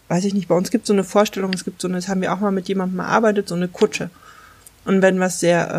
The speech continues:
äh, schwierig ist, dann kann man in diese Kutsche einsteigen und dann fährt die einfach ein Stück des Weges. So,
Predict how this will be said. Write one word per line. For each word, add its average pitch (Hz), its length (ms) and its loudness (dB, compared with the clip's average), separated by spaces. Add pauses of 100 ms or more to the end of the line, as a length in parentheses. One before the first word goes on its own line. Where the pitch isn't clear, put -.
(100)
äh, 165 40 -2
schwierig 247 480 2
ist, 247 260 0
dann 208 100 0
kann 202 160 -2
man 190 100 -2
in 185 140 -2
diese 180 180 -2
Kutsche - 300 -2
einsteigen 208 580 2
und 196 80 -2
dann 196 160 0
fährt 190 240 2
die 214 80 0
einfach 185 300 -4
ein 196 120 -2
Stück 214 220 0
des - 200 -6
Weges. 190 360 0 (1600)
So, 156 260 -6